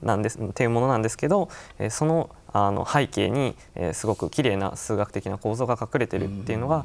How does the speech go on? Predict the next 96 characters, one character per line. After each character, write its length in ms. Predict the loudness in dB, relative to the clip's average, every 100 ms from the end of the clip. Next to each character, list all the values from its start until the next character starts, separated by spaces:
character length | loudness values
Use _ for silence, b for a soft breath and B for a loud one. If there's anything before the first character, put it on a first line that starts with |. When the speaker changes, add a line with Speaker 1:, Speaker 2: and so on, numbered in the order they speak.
| -6 B -10
Speaker 1:
や 60 |
っ 20 |
ぱ 100 | -4
り 60 | -2
魅 120 | -2
力 180 | -2 -2
か 100 | -2
な 100 | 0 -2
っ 40 | -6
て 80 | -6
い 40 |
う 20 |
ふ 100 | -4
う 20 |
に 60 | -4
思 160 | -6 -10
い 40 |
ま 100 | -12
す。 180 | -12 -12
Speaker 2:
な 140 | -10 -8
る 60 | -10
ほ 200 | -12 -14
ど。 240 | -12 -14 -16 B B B
で、 80 | 0
ま 120 | 2
あ、 60 | 2
あ 40 |
の、 140 | 2 2
い 80 | 4
ろ 80 |
い 60 | 4
ろ 80 | 4
と 160 | 4
身 80 | 4
の 100 | 4
回 220 | 4 4
り 0 |
に 380 | 2 0 -2 -2 -2
こ 120 | 0
う 60 |
い 40 | 0
う 60 | 0
必 80 | -2
勝 220 | 0 2
法 140 | 2 0
が 40 |
隠 200 | 0 -2
れ 60 | -4
て 80 | -6
る 60 |
っ 20 | -10
て 100 | -10
こ 80 | -4
と 80 |
で、 60 | -2
あ 40 |
の、 80 | -2
ち 220 | -4 -10
ょ 0 |
っ 40 | -2
と 140 | 2
私 380 | 2 2 -2 -2
の 140 | -2
家 140 | 0 0
に 80 | 0
あ 20 |
っ 60 | -4
た、 240 | -4 -4
こ 60 | -4
れ 80 | -4
持 80 |
っ 20 | -6
て 100 | -8
き 20 |
た 60 |
ん 20 | -8
で 40 |
す。 60 | -4
こ 80 |
れ、 40 | -4
な 40 |
ん 20 |
か、 60 | -4
プ 100 | -2
ッ 40 |
シ 200 | -2 0
ュ 20 | 2
ポ 120 | 0
ッ 20 |
プ 140 | -2
と 80 | -8
か 80 | -8
っ 20 |
て 180 | -8
い 20 |
う 60 | -4